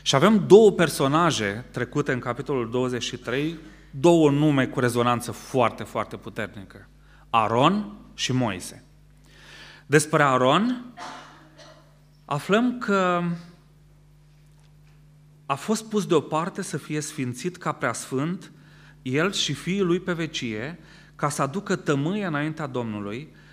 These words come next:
să facă slujba și să binecuvânteze pe vecie în numele lui. Dar fiii lui Moise, omul lui Dumnezeu, au fost numărați în seminția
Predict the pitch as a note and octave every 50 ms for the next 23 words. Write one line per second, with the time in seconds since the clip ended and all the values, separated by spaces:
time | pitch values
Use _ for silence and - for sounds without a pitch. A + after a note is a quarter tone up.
0 | - - - - - C3 - - F3 F3 - E3+ - - - D3 D3 C#3+ C#3 C3
1 | A#2+ A#2 B2 B2+ C#3+ D#3+ F#3 F#3 - - - - D3+ C#3 - D3+ D3 D3+ D3+ D3
2 | C#3+ - C#3 C3 C#3 C#3 C3+ F3+ F3+ D#3+ E3+ D#3+ - - - A3 A3+ G#3 A3 G#3+
3 | A3 - - B2+ G#2 F#2+ F#2 - - - - - _ C3+ B2+ C3 C3 B2+ B2+ B2
4 | B2 B2 A#2+ A#2 G2+ F2+ - - - - - - - - - - - - - -
5 | - - - - - - A2 A2 G2 F2+ F#2 F#2 G#2+ - E3+ - - - - -
6 | - - - - - - - - - C3+ B2+ C#3 D3+ E3 F#3+ G3+ G3 F#3+ F3 D3+
7 | C3 B2 A#2+ A#2 A#2 - - A#2 A#2 C3+ D#3 D#3 - - - - - - - -
8 | - - - D#3 E3+ F#3 G#3+ A#3 A3+ G3 E3+ D3+ C#3 C3 B2+ C3+ C3 B2+ C#3 C#3
9 | C#3 C#3 C3 A#2+ - G#2+ G2 G2 A2 C3 F3 F#3 - - - - - - - -
10 | - - - C3 C3 B2 - - G#3 G#3 - G3 F3 D3 A#2+ G#2+ G#2+ A#2 C3 -
11 | - - - - - - - - A2+ A2 - A#2+ A2 G#2+ G#2 G#2 G2+ - B2 A2+
12 | G#2+ A2 A2 A2